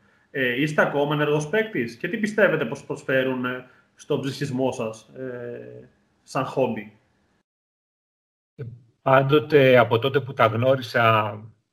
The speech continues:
Speaker 2: κάπου στην αρχή της δεκαετίας του ογδόντα, πιστεύω ότι τα παιχνίδια ρόλων είναι ένα βάλσαμο για τον ανθρώπινο ψυχισμό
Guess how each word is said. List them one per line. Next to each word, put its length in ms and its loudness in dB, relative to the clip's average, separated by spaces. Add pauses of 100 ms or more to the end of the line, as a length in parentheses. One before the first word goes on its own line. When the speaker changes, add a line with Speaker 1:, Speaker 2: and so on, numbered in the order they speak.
(340)
Speaker 2:
κάπου 300 -4
στην 760 -6
αρχή 360 -2
της 140 -12
δεκαετίας 600 -2
του 120 -4
ογδόντα, 600 4
πιστεύω 380 0
ότι 100 -2
τα 120 0
παιχνίδια 440 0
ρόλων 280 2
είναι 160 0
ένα 200 2
βάλσαμο 440 2
για 140 -2
τον 160 -6
ανθρώπινο 500 -4
ψυχισμό 800 -2